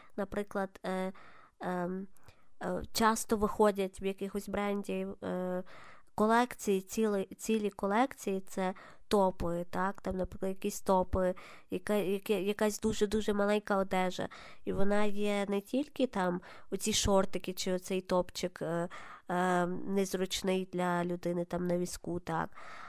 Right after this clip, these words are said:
а, а воно може бути незручним навіть для людини, е, так якби більшої ваги, так, тобто,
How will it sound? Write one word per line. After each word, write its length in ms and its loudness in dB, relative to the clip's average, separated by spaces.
а, 400 -2
а 400 2
воно 240 0
може 260 -2
бути 220 -2
незручним 580 0
навіть 340 0
для 160 0
людини, 460 0
е, 340 -2
так 160 -2
якби 280 0
більшої 540 6
ваги, 400 0
так, 280 0
тобто, 300 -2